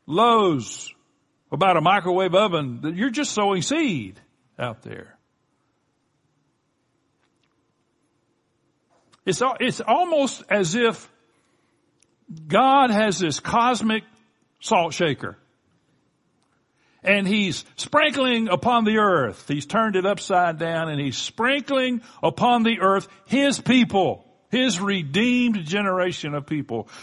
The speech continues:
Maybe this, maybe this is what Jesus was talking about when he said, "You are the salt of the earth." You are,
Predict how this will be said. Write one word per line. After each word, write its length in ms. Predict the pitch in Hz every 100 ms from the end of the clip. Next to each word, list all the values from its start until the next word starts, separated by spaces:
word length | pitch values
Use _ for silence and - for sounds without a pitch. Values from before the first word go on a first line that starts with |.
| -
Maybe 400 | 208 233 208 143 _
this, 300 | - 214 -
maybe 300 | 151 175 160
this 220 | 151 147 135
is 240 | 135 120 -
what 200 | 120 120
Jesus 460 | 117 151 123 135 123
was 140 | 117
talking 460 | - 226 277 233 180
about 440 | 175 175 165 160 - - - - _ _ _
when 120 | - 147
he 100 | 165
said, 220 | 175 147
"You 140 | 175
are 60 | 143
the 100 | 120
salt 420 | - 135 120 -
of 120 | 101
the 160 | 95 104
earth." 560 | 113 113 98 - - - - _ _ _ _ _ _ _ _ _ _ _ - -
You 220 | 143 156
are, 420 | 175 127 107 101